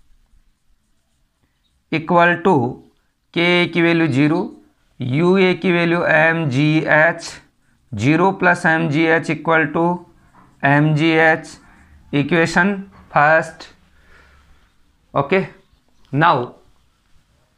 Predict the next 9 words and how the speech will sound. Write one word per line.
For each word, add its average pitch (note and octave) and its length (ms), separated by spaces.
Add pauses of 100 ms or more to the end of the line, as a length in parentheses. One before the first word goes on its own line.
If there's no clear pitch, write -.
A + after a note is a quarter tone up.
(460)
body F3 400
start E3+ 480 (380)
freely F3+ 360
falling E3+ 380
from E3 240
point D#3+ 320
A E3 460 (240)
and D3 220
reach D#3+ 480